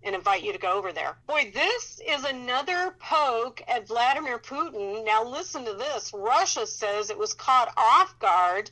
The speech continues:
after country loses seventy-six planes. Russia has lost seventy-six passenger jets as a result of sanctions imposed by the West in response to President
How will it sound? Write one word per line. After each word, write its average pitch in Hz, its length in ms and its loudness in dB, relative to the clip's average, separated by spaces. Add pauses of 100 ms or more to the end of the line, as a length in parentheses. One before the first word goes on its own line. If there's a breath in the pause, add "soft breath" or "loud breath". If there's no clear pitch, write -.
(160)
after 247 320 0
country 302 540 -4
loses 247 460 -8
seventy-six 277 1000 -4
planes. - 920 -4 (180)
Russia 262 440 0
has 220 280 -2
lost 226 500 0
seventy-six 330 720 -4
passenger 285 580 2
jets 202 380 -2
as 202 200 -4
a 208 40 -2
result 214 400 -2
of 196 100 -6
sanctions 262 920 -2
imposed 214 640 -4 (340 loud breath)
by 220 240 4
the 208 100 -2
West 196 880 0
in 240 140 -4
response 240 720 -2 (360 loud breath)
to 247 240 -6
President 269 680 -4